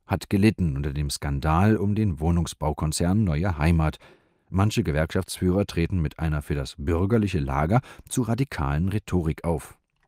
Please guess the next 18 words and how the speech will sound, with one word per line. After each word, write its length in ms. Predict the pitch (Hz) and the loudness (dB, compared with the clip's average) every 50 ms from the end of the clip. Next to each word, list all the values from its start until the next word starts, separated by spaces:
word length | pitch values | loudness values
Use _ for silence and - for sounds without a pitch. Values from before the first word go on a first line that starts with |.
| _ _ | _ _
Sie 280 | - 78 78 76 71 67 | -8 -4 -4 -2 -2 -2
haben 260 | 67 67 69 87 80 | -2 -2 0 0 -2
sich 200 | 67 69 67 - | -2 -2 -2 0
manchmal 500 | 80 76 85 98 - 127 123 123 135 131 | 0 0 0 2 2 2 2 2 2 2
zu 320 | - - 92 78 73 71 | 2 0 0 -2 0 0
vehement 560 | 85 82 73 76 76 80 90 107 120 - - - | 0 0 0 2 2 2 2 2 2 0 -2 0
nicht 360 | 104 120 127 - - - - | 0 0 0 -2 -6 -8 -4
durchsetzbaren 680 | 82 76 76 - - 85 - - - 87 92 104 113 - | -4 -4 -2 -2 -4 -4 -4 -4 -4 -2 -2 0 -2 -2
Zielen 420 | - - 95 95 101 104 92 82 | -2 0 2 4 4 4 4 2
verschrieben, 720 | - 80 76 - - 80 85 85 78 76 69 65 64 64 - - | 0 -2 -4 -4 -2 -2 -2 0 0 -2 -4 -4 -6 -10 -12 -6
wie 120 | - 98 - | -4 -2 -2
etwa 200 | 80 - 104 78 | -2 -2 -2 -2
dem 160 | 76 73 69 | -2 -4 -4
Versuch 460 | - 67 67 - 104 131 151 - - | -6 -6 -2 2 4 4 4 2 -2
der 180 | - 90 - - | -4 -6 -4 -4
I 80 | 87 | -4
G 120 | 76 85 76 | -4 -2 -2
Metall, 420 | 69 69 - - - 92 107 151 | -2 -4 -4 -2 0 4 4 4